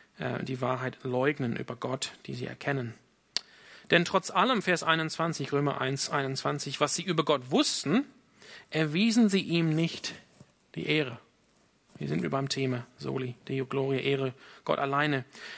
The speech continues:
Die erwiesen ihm nicht die Ehre, die ihm zukommt, und blieben ihm den Dank schuldig. Sie verloren sich in sinnlosen Gedankengängen, und in ihren Herzen,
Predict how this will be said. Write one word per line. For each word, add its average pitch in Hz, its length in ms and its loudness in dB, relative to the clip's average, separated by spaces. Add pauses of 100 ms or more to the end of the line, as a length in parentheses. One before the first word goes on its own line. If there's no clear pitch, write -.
(180)
Die - 100 0
erwiesen 208 360 4
ihm 190 160 6
nicht 247 240 6
die 196 140 -4
Ehre, 190 260 4
die 170 180 -2
ihm 160 100 2
zukommt, 139 500 0
und 151 180 2
blieben 202 340 4
ihm 165 260 4
den 151 200 2
Dank 156 400 2
schuldig. 165 640 0 (800)
Sie 160 140 0
verloren 196 440 4
sich 185 160 -4
in 160 140 4
sinnlosen 185 520 4
Gedankengängen, 156 840 0
und 139 80 2
in 151 100 0
ihren 160 220 0
Herzen, 220 560 0